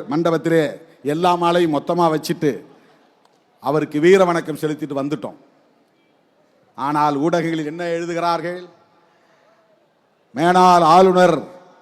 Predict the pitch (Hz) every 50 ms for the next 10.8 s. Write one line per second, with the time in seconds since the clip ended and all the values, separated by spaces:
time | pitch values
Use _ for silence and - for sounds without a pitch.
0 | _ _ _ _ _ _ _ _ - 127 - - 190 185 180 175 175 156 175 202
1 | 202 202 - - 233 233 220 170 117 98 - - - - - - - - - -
2 | - - - - - - - - - - - - - - - - - - - -
3 | - - - - - - - - - - - - - - - - - - - -
4 | - - - - - - - - - - 151 170 185 208 202 208 208 190 196 190
5 | 202 196 165 156 175 190 185 180 175 170 170 170 160 151 - - 147 143 143 127
6 | 113 - - - - - - - - - - - - - - _ _ _ _ _
7 | - - - _ _ _ _ _ - - 156 165 - 214 220 233 254 269 277 285
8 | 277 - - - - _ _ _ _ _ _ _ _ _ _ _ _ _ _ _
9 | _ _ _ _ _ _ _ _ _ _ _ - 131 151 180 208 226 226 214 226
10 | 233 233 208 180 170 175 226 226 220 220 220 220 202 196 180